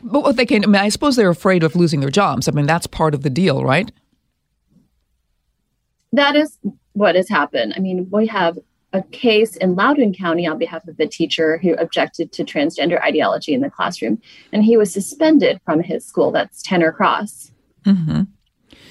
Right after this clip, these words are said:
Speaker 1: What? Who's putting pressure on the school districts to promote this curriculum? Because it seems as though so many people are objecting to it,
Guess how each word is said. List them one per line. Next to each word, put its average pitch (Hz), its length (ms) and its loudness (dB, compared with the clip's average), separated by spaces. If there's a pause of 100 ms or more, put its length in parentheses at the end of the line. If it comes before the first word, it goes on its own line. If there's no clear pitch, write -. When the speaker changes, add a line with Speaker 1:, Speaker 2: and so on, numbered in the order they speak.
(140)
Speaker 1:
What? 415 380 0 (320)
Who's 370 400 0
putting 269 360 0
pressure 220 680 -2
on 190 340 2
the 170 100 -2
school 220 480 -2
districts 143 720 -4 (440)
to 214 180 0
promote 185 560 0
this 156 340 -2
curriculum? 139 840 -6
Because 165 560 -2 (380)
it 190 100 -2
seems 302 340 0
as 226 140 0
though 147 400 0
so 247 320 2
many 302 280 2
people 165 600 -4
are 160 140 0
objecting 160 720 -2
to - 200 -4
it, - 200 -10